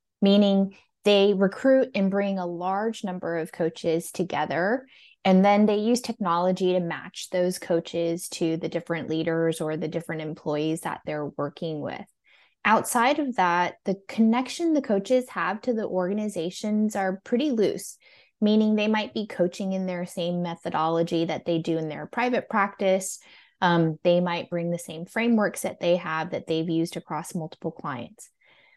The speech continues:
We call ourselves a managed network. And so we've intentionally built our coaching community to actually be smaller. But what we ask our coaches to do is to commit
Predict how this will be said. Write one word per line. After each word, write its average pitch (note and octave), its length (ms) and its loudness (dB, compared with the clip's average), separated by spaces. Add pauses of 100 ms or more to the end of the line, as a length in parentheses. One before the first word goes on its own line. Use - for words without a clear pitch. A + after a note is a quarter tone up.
We C4 300 8
call D#4 300 4
ourselves G3+ 480 4
a F3+ 60 4
managed E3 680 -2
network. - 560 -6 (220)
And F#3+ 160 6
so F#3+ 220 6
we've G3+ 240 4
intentionally G#3+ 720 0
built F3 460 0
our E3+ 120 -4
coaching F3 460 -4
community E3 680 -2
to - 160 -10
actually A#3+ 420 0
be A3+ 100 4
smaller. F#3 640 0 (1200)
But A3 340 6 (300)
what G3+ 200 4
we G3 220 0
ask G#3 320 -4
our G3 100 -2
coaches E3+ 500 -4
to E3+ 120 -6
do D#3+ 420 -2
is E3 280 0
to F3 140 -2
commit F3 500 0